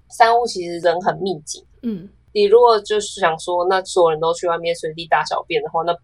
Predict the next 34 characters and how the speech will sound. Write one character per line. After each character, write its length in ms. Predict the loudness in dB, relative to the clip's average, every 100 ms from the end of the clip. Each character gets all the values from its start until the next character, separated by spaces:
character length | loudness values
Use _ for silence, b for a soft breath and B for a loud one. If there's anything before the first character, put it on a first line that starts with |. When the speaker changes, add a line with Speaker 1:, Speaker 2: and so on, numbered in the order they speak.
| -20 -12
Speaker 1:
整 240 | -2 0
个 80 | 0
周 180 | 2 4
围 120 | 4
都 160 | 2 2
会 80 | 0
很 80 | -4
臭。 340 | -6 -4 -6 -6 _ _ _ _ _ -8
Speaker 2:
也 160 | -8
是 220 | -8 -6
啊， 120 | -4 -2
毕 140 | 2
竟 120 | 2
是 140 | 2 0
人 220 | -2 -4
类， 180 | -4 -4
人 140 | -4
类 120 | -4
是 120 | -2
文 180 | -4 -6
明 180 | -8 -12
的 80 | -12
生 300 | -10 -10 -10
物， 80 | -8
还 140 | -10
是 100 | -8
应 100 | -6
该 140 | -2
要 140 | 2 0
有 80 | 0
一 20 |
点 160 | -10
规 240 | -10 -14 -12
划。 260 | -12 -14